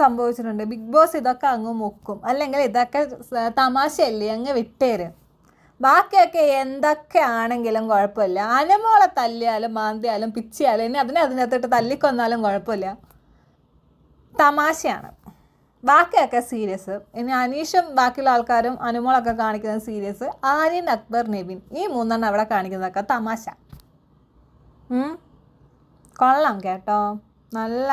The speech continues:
ആറ്റിറ്റ്യൂഡാണ് ബിഗ് ബോസിൻ്റെ, നല്ല ബെസ്റ്റ് ആറ്റിറ്റ്യൂഡ്. ഇങ്ങനെ തന്നെ പോട്ടെ. അതുകൊണ്ടാണല്ലോ ഇപ്പോൾ ഒരുത്തൻ ഹോസ്പിറ്റലിൽ കിടക്കുന്നത്. മൂന്നെണ്ണത്തിനെയും കൂടെ അങ്ങ്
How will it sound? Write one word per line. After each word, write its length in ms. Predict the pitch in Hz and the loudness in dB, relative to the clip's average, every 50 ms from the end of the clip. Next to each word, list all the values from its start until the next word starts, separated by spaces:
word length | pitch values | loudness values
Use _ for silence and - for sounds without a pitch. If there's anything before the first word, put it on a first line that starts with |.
| 254 226 | 0 0
ആറ്റിറ്റ്യൂഡാണ് 600 | 208 196 - - 202 208 226 220 202 175 165 - - _ _ _ _ _ _ _ _ _ _ _ _ _ _ _ _ _ _ - | -2 -4 -6 -8 -10 -8 -8 -8 -8 -8 -10 -14 -20 _ _ _ _ _ _ _ _ _ _ _ _ _ _ _ _ _ _ -6
ബിഗ് 200 | 208 208 196 190 190 | -4 -4 -4 -2 -2
ബോസിൻ്റെ, 400 | 196 202 202 - 208 185 175 - - 170 - _ _ _ - _ _ _ _ _ _ _ - _ _ _ _ _ _ _ _ _ _ _ _ - - 226 | -2 -2 -2 -4 -6 -8 -8 -10 -12 -16 -20 _ _ _ -20 _ _ _ _ _ _ _ -20 _ _ _ _ _ _ _ _ _ _ _ _ -14 -8 -4
നല്ല 140 | 233 233 247 226 226 | -2 -2 0 0 0
ബെസ്റ്റ് 420 | 233 233 - - - - - 320 247 | 0 -2 -4 -10 -12 -6 -2 0 0
ആറ്റിറ്റ്യൂഡ്. 420 | 214 196 - - - 190 180 165 - - 208 | 0 0 -2 -8 -14 -12 -12 -12 -12 -10 -8
ഇങ്ങനെ 220 | 226 247 262 262 262 269 | -8 -6 -4 -2 -2 -2
തന്നെ 280 | 262 262 269 294 320 311 | -2 -2 -4 -4 -4 0
പോട്ടെ. 300 | 233 196 180 - 180 170 - _ _ _ _ - - _ _ _ _ _ _ _ _ - | 0 0 -2 -2 -6 -12 -14 _ _ _ _ -20 -20 _ _ _ _ _ _ _ _ -2
അതുകൊണ്ടാണല്ലോ 600 | 220 220 233 247 269 254 247 254 262 262 254 240 220 | 0 0 2 4 4 4 4 4 2 2 2 0 -2
ഇപ്പോൾ 160 | 214 233 233 | 0 0 0
ഒരുത്തൻ 200 | 233 226 233 233 247 | 2 2 0 0 2
ഹോസ്പിറ്റലിൽ 500 | 226 214 220 220 - 254 240 226 233 220 202 | 2 0 0 -2 -4 -8 -6 -4 -4 -4 -4
കിടക്കുന്നത്. 420 | 190 175 170 170 170 170 165 165 170 - _ _ _ _ _ - 254 233 | -4 -6 -8 -10 -12 -12 -12 -14 -14 -16 _ _ _ _ _ -10 -6 -2
മൂന്നെണ്ണത്തിനെയും 1040 | 247 262 277 285 294 311 311 302 294 277 247 240 254 262 262 - - 269 269 262 254 240 | 0 2 2 4 4 2 2 2 2 0 2 2 0 -2 -2 -2 -4 -4 -2 -2 -2 0
കൂടെ 140 | 247 247 247 240 | 0 0 0 -2
അങ്ങ് 140 | 233 226 233 | -2 -2 -2